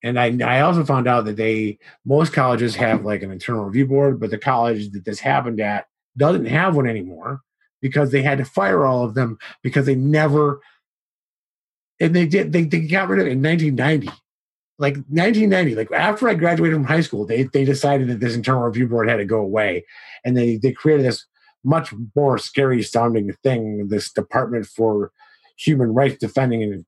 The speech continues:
Human Experimentation or whatever, right? They, so there's, there's definitely things that were happening. There was a lot of money in it. And we, there's other programs. I mean, M K Ultra is only one of them, right? 'Cause there's another whole branch, right? We only know about M K Ultra because of one guy's name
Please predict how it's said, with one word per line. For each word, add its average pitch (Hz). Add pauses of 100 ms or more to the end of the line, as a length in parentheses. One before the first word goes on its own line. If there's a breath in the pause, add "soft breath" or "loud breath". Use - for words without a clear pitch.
Human 123
Experimentation 107
or 92
whatever, 82
right? 98
They, 127 (240)
so 156 (340 loud breath)
there's, 170 (120)
there's 180
definitely 160
things 120
that 104
were 95
happening. 107
There 127
was 135
a 139
lot 139
of 120
money 95
in 90
it. 87 (560 soft breath)
And 156
we, 160
there's 143 (120)
other 170
programs. 139
I 147
mean, 147
M 180
K 202
Ultra 170
is 151
only 156
one 156
of 92
them, -
right? 104
'Cause 139
there's 185
another 185
whole 165
branch, 113 (640)
right? 131
We 151
only 202
know 185
about 135
M 127
K 127
Ultra 107
because 107
of 101 (1800)
one 139
guy's 160
name 113